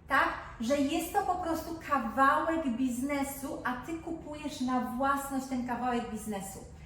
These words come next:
Na jak długo, to już jest twoja decyzja, ale kupujesz, tak? Następna rzecz, na której się chce się skupić, to jest cena, tak? Cena. Zobacz, żeby zainwestować w nieruchomości,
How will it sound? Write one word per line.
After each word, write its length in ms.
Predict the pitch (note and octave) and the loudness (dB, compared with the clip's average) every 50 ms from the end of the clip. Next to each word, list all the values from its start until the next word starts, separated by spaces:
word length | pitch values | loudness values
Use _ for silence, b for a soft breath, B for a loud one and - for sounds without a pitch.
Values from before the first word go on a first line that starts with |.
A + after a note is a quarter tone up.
| B B B B B | B B B B B
Na 120 | A3 A3 | -2 0
jak 360 | A#3+ B3+ D4 E4 E4 D#4+ D#4+ | 2 2 2 2 0 -2 -2
długo, 180 | E4 F4 F4+ F#4+ | -2 2 4 4
to 140 | F#4 F#4 E4+ | 4 4 0
już 80 | D4 | -4
jest 160 | - C4+ - - | -4 -6 -6 -2
twoja 240 | - C#4 C4 A#3+ | 2 2 4 4
decyzja, 380 | G#3+ A3 - - - C#4 C4+ C#4+ - - | 2 0 -4 -6 -8 -4 -2 -2 -2 0
ale 180 | A#3+ A#3+ A#3 A3+ | 0 2 2 0
kupujesz, 540 | - A3 F3 - F#3+ E3 - - - - | -2 -4 -8 -8 -8 -8 -10 -10 -12 -4
tak? 200 | - D#4 F#4 G#4 - - - - B B B B B - - | 2 2 2 2 2 -2 -6 -10 B B B B B -6 0
Następna 580 | - F4+ F4+ F4+ G4+ F#4+ F#4+ F#4+ F#4+ E4+ G3 F#3 | 0 0 2 6 6 6 6 6 2 0 -2 -2
rzecz, 420 | F#3+ - - - - - - - | -4 -6 -10 -10 -12 -16 -8 -4
na 80 | A#3+ B3+ | -4 -4
której 300 | B3+ - D4+ C#4 C4+ B3+ | -4 -2 -2 0 0 0
się 120 | - - | -2 -4
chce 140 | - C4+ B3+ | -4 -4 -2
się 100 | B3+ A#3+ | -2 -4
skupić, 400 | - - - - F3 - F3 - - - | -6 -8 -10 -12 -12 -12 -12 -14 -10 -6
to 100 | E4+ E4 | -4 -4
jest 160 | F4 F4 E4 - - - - - - - - - | -2 -4 -4 -6 -10 -12 -16 -16 -16 -16 -12 -6
cena, 520 | D4 C#4+ C4+ B3+ A#3+ G3 F3 - - - - - - - - | -2 2 2 4 2 2 0 -4 -6 -8 -10 -14 -16 -4 -2
tak? 160 | A#3 C4+ D#4+ D#4+ - - - - - - | 0 0 0 -2 -4 -8 -12 -14 -8 -4
Cena. 260 | D#4+ C4 G#3 F3 - - - - - - B B B B B B B A#3+ | -2 -2 -2 -2 -6 -8 -10 -14 -16 -16 B B B B B B B 4
Zobacz, 320 | C4+ C#4 - - - - - - - | 6 6 6 4 2 -2 -6 -6 -4
żeby 280 | A#3 B3+ C#4+ C4 C#4 B3+ | -2 0 0 0 0 0
zainwestować 600 | C#4+ D4 D4+ D4 D4 D#4 - - G4 A4+ A#4 G#4+ - C#4+ D4 | 0 -2 -2 -2 -4 -4 -2 0 0 0 0 -2 -2 -4 -4
w 40 | C#4+ | -4
nieruchomości, 1040 | C#4 B3+ A3+ B3 A#3 F#3 - - - - - - F#3+ G#3+ C#4 E4 - - - - | -4 -2 -2 -2 -2 -2 -2 -6 -6 -8 -10 -8 -6 -6 -6 -6 -8 -10 -14 -18